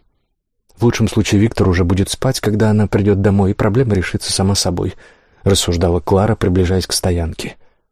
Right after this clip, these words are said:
На квадратной шестиместной парковке два места были зарезервированы за ассоциацией содействия обучению.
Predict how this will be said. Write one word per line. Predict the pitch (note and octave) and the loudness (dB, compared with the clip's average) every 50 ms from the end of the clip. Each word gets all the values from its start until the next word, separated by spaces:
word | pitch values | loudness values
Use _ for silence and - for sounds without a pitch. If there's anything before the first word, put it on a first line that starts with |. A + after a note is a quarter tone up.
| _ _ _ _ _ _ _ _ _ _ _ _ _ _ _ _ _ _ _ _ _ _ _ _ _ _ _ _ _ _ _ _ - | _ _ _ _ _ _ _ _ _ _ _ _ _ _ _ _ _ _ _ _ _ _ _ _ _ _ _ _ _ _ _ _ 0
На | A2+ A#2 A#2+ | 2 2 2
квадратной | - - A2+ A#2+ A#2 A2+ B2 B2 A#2 - - A2 G#2+ G2+ D#2+ - - | 2 2 2 4 4 4 4 4 2 2 2 2 2 2 0 -2 -4
шестиместной | - - A#2 G2+ - - A#2+ A#2 A2+ A2 G2 - - G#2+ G2+ | -4 -2 -2 -2 -2 0 2 2 4 4 2 2 0 -2 -2
парковке | - - G#2+ G#2 G2 - - B2 A#2+ - - - G#2+ F#2+ E2 F#2 | 0 0 -2 -2 -2 -2 -2 -2 -2 -2 -2 -4 -4 -2 -2 0
два | G#2 G2 G2 G#2+ | 0 2 2 4
места | G#2+ A2 A2 G2 - - | 4 4 2 2 0 0
были | G2+ F#2 G2+ G2 | 0 2 2 2
зарезервированы | F#2+ G#2 G#2 G#2+ F#2 G2+ G#2 G2+ G#2 G#2+ G#2 G2 F#2+ F#2+ F#2 | 4 4 4 4 4 2 2 2 4 4 4 4 2 2 2
за | F2 G2 G2 | 2 0 0
ассоциацией | F#2 - - F#2 - - G#2+ G#2 G2 - - G#2 G2 | 0 0 -2 -2 -2 0 0 0 0 0 -2 -2 0
содействия | F2 - G#2+ G2 G2 G2+ F#2 - - G2 F#2+ | 0 2 2 2 2 2 0 0 -2 -4 -2
обучению. | - G#2+ G2+ F#2 G2 F#2+ - - G2 F#2 F2 F2 - - | -2 0 0 0 0 -2 -2 -2 -2 0 0 -2 -4 -8